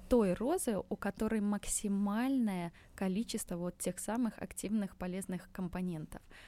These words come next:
Вот, поэтому, э, часто такое бывает, что люди, зная, как пахнет роза, как пахнут какие-то другие, эм, растения,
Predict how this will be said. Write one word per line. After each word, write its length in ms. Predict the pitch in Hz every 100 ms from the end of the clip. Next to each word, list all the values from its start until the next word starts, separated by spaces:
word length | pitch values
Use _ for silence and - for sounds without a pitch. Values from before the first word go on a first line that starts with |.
| -
Вот, 220 | 170 160 -
поэтому, 640 | 180 190 190 185 160 -
э, 200 | 190 175
часто 380 | 185 220 220 -
такое 460 | 185 - 196 185 165
бывает, 540 | 170 170 226 311 - -
что 420 | - - 196 185 - - 208
люди, 440 | 226 233 190 175
зная, 380 | 185 208 196 165
как 180 | 175 180
пахнет 400 | 170 - 208 -
роза, 300 | 185 185 180
как 240 | 185 190
пахнут 380 | - 185 - 180
какие-то 400 | - - 185 180
другие, 640 | 170 185 175 190 160 160 -
эм, 640 | 202 180 165 156 151 147 185
растения, 680 | 175 - 294 415 403 196